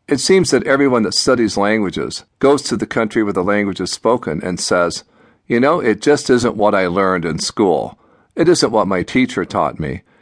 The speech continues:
It isn't what I learned from my language program." Real Spanish attacks that problem by teaching you,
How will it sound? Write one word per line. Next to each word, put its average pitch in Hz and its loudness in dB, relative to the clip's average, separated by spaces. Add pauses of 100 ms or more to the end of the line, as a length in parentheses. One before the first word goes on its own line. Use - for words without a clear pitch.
(120)
It 135 0
isn't 147 2
what 107 2
I 98 0
learned 92 0
from 90 -4
my 87 0
language 98 -2
program." 76 -4 (420)
Real 156 4
Spanish 110 0
attacks - -4
that 95 -2
problem 95 0 (300)
by 110 2
teaching 110 0
you, 143 2